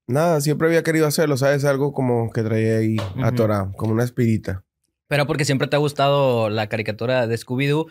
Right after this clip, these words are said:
Speaker 2: ¿O, o, o lo viste y dijiste, "Este como que le queda pa' un concepto del, del video"?
Speaker 1: Las dos.
Speaker 2: Ajá.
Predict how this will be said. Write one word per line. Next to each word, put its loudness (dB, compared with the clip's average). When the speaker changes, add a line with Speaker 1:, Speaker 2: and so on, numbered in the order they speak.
Speaker 2:
¿O, 2
o, -2
o -2
lo 4
viste 0
y 0
dijiste, -2
"Este -4
como -2
que -4
le 0
queda 0
pa' -2
un -2
concepto -2
del, -2
del -2
video"? -2
Speaker 1:
Las 0
dos. 0
Speaker 2:
Ajá. -4